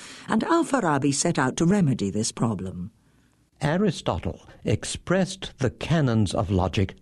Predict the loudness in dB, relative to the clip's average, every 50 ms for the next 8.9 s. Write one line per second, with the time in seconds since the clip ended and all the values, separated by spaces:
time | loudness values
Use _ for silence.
0 | -6 -2 0 0 2 2 2 2 2 2 2 2 0 0 0 0 0 2 2 4
1 | 4 4 2 2 0 -4 -8 -12 -20 -16 _ -4 0 0 0 0 0 -2 0 0
2 | 2 2 2 0 -2 -4 -8 -10 -12 -14 -12 -4 0 0 2 2 2 2 2 2
3 | 0 -2 0 2 2 2 4 2 2 2 0 -2 -2 -2 -2 -2 -4 -2 0 2
4 | 2 2 2 0 -4 -8 -8 -4 0 0 2 2 0 0 0 0 -2 -2 -6 -14
5 | -14 -16 -16 _ _ -20 _ _ _ -2 0 2 2 2 4 4 4 4 4 4
6 | 4 4 2 0 -2 -4 -2 -2 0 0 0 0 2 2 2 2 2 0 -2 -2
7 | -2 -6 -6 -10 -12 -16 -14 -4 -2 -2 -2 0 0 2 2 2 0 0 2 4
8 | 4 4 4 4 4 4 4 4 2 0 2 2 4 4 4 4 2